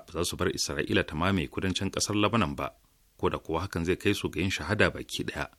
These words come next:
Ya ishara da irin ayyukan wuce gona da iri wanda Isra'ila take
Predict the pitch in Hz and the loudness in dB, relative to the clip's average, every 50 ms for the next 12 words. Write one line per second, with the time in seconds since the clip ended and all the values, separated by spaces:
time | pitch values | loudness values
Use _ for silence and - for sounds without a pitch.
0 | _ _ _ _ _ _ _ _ _ _ _ _ _ _ _ _ _ _ _ _ | _ _ _ _ _ _ _ _ _ _ _ _ _ _ _ _ _ _ _ _
1 | _ _ - 107 135 - - - 151 156 156 127 87 - - - 104 - 131 143 | _ _ 4 4 6 6 6 6 6 8 10 8 8 8 4 2 6 6 8 8
2 | 135 123 101 - - - - - - 127 117 113 - 104 87 110 107 113 113 107 | 6 6 4 4 4 4 2 4 4 2 2 2 2 2 2 4 4 6 6 4
3 | - - 87 82 78 67 - - 98 98 92 80 - - - - 98 110 120 - | 4 4 2 0 -2 -4 -2 0 2 2 2 2 2 0 0 2 2 2 2 2
4 | - - 120 - - | 0 0 -2 0 2